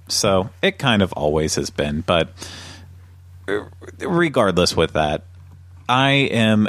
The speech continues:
going with, uh, a movie that is really pushing the limits of being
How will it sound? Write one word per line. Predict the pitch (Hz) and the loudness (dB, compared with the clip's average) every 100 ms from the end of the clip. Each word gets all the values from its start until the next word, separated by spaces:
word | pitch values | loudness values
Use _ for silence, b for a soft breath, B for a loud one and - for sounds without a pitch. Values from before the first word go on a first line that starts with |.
| 104 | 0
going | 104 101 98 95 98 - | 0 4 4 4 2 2
with, | 95 92 - | 2 0 2
uh, | 85 82 - | 2 2 2
a | 104 | 2
movie | 127 147 143 | 2 2 2
that | 120 110 98 92 | 2 0 0 -2
is | 101 92 - | 0 0 -2
really | 135 139 120 | 0 0 2
pushing | - 120 107 90 | 2 2 2 2
the | 87 | 2
limits | 92 90 87 | 2 2 -2
of | - 95 85 | -4 -4 -2
being | 101 98 87 | 0 2 0